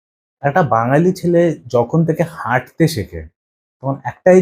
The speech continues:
জিনিস ওদের শেখানো হয়, তখন থেকে end অবধি একটাই জিনিস শুধু বলা হয় যে একদিন তোকে পুরো ফ্যামিলির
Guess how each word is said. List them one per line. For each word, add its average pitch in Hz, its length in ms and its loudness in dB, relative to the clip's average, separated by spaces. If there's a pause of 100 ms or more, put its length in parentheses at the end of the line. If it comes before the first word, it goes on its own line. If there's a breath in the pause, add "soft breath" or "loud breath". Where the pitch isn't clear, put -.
জিনিস 160 200 0 (100)
ওদের 139 200 -2 (120)
শেখানো 104 440 -6
হয়, 82 200 -16 (580)
তখন 123 260 2 (100)
থেকে 135 160 -2 (160)
end 135 180 2
অবধি 117 200 -2 (200)
একটাই 156 360 2
জিনিস 143 240 0
শুধু 127 160 -6 (120)
বলা 98 260 -2
হয় 117 180 -2 (540)
যে 107 80 -6 (240)
একদিন 135 340 0 (140)
তোকে 127 180 -6 (100)
পুরো 123 180 2 (100)
ফ্যামিলির 117 500 0